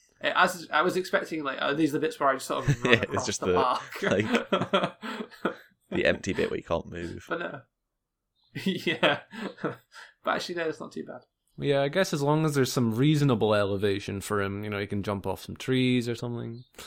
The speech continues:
Speaker 3: He wouldn't be very good in, like, a suburb, though, basically.
Speaker 1: <laughs>
Speaker 3: Like
Speaker 2: Well, in the
Speaker 1: <laughs> In a village.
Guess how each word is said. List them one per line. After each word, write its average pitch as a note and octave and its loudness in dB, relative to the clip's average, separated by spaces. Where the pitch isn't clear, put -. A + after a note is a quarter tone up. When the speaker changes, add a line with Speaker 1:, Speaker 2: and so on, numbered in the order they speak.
Speaker 3:
He D3 6
wouldn't F#3+ 10
be E3 10
very C#3+ 10
good B2+ 8
in, B2 4
like, A2 4
a A2 4
suburb, G2+ 2
though, G#2 -2
basically. G2 -2
Speaker 1:
<laughs> - -18
Speaker 3:
Like G2 0
Speaker 2:
Well, E3 10
in E3+ 0
the F3 4
Speaker 1:
<laughs> - -16
In D#3 0
a D#3+ 2
village. B2+ -4